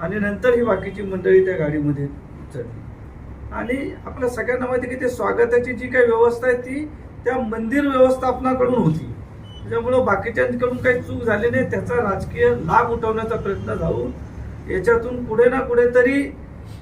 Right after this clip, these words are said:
गैरसमज पसरवणे आणि चुकीच्या पद्धतीने या सगळ्याचं इंटरप्रिटेशन करणे हा असा प्रकार याच्यातून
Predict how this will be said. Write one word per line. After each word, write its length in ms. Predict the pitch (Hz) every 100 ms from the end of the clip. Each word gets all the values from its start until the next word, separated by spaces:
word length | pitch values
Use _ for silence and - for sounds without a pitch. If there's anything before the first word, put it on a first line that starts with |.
| - 160
गैरसमज 500 | 226 269 262 269 285
पसरवणे 720 | 285 254 240 254 240 202 - -
आणि 220 | 208 254
चुकीच्या 560 | - - - 254 254
पद्धतीने 680 | 254 214 208 226 240 233 247
या 120 | 226
सगळ्याचं 420 | 220 214 202 226 214
इंटरप्रिटेशन 760 | 208 466 - 214 214 208 226
करणे 320 | - 202 190
हा 260 | 214 190 196
असा 200 | - 214
प्रकार 360 | - 165 160 202
याच्यातून 500 | 190 185 185 -